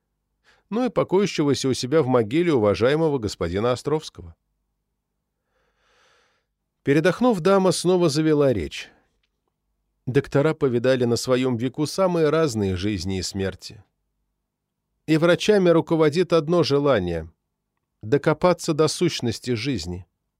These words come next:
Может показаться, что эти облачённые в халаты дамы и господа люди бесстрастные, жестокосердные, даже немного нелюдимые.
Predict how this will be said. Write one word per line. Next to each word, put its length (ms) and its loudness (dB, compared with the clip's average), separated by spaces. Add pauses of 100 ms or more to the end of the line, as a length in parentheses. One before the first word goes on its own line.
(540)
Может 300 0
показаться, 580 2
что 180 -2
эти 160 0
облачённые 680 2
в 60 -10
халаты 560 0
дамы 380 0
и 20 -4
господа 480 0
люди 240 0
бесстрастные, 880 -2
жестокосердные, 1040 -2
даже 260 -2
немного 400 0
нелюдимые. 800 -4